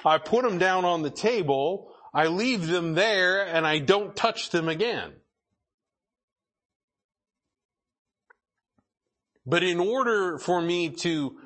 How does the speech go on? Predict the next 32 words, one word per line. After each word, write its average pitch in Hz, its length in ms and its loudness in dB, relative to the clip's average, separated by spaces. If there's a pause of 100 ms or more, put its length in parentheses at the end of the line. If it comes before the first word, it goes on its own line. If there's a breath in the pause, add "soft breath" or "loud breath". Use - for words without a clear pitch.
(240 loud breath)
use 160 560 -4
my 165 240 -2
hand 156 320 -2
correctly 147 480 -2
or 170 120 -2
do 175 220 -4
something 156 380 -2
with 147 180 -4
my 139 140 0
hand, 139 260 -2 (300 loud breath)
I 147 140 2
would 175 300 -2
pick 202 220 -2
up 190 200 0
something 180 680 -2
else 185 600 -2 (180 soft breath)
to - 80 0
replace 185 400 0
it. 165 80 0
I'm 127 160 -2
just 143 160 -6
gonna, 135 200 -2 (140)
as 127 200 -2
an 131 100 -2
example, 131 640 -2 (280 loud breath)
pick 156 180 0
up 147 140 0
a 151 80 0
pad 143 400 0
here 147 320 -2
really 151 280 -2
quickly, 156 500 -2